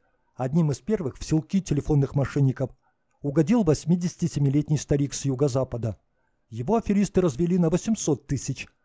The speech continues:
Неделю спустя жертвой позвоночных разводил стала восьмидесятилетняя бабулька с Уралмаша, отдавшая курьеру триста тысяч.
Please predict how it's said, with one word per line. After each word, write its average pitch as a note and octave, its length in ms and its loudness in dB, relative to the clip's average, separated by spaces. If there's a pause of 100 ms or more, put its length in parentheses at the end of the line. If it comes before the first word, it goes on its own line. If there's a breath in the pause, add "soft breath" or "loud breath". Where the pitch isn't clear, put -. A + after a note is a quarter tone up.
(280)
Неделю C3+ 340 0
спустя - 500 -2
жертвой D3+ 460 2
позвоночных D3 800 0
разводил C#3+ 520 0
стала F3 320 0
восьмидесятилетняя C#3+ 840 -2
бабулька D3 480 -4
с - 100 -8
Уралмаша, C3 600 -4 (300)
отдавшая C#3 540 0
курьеру E3+ 420 -4
триста C#3+ 380 -8
тысяч. - 420 -12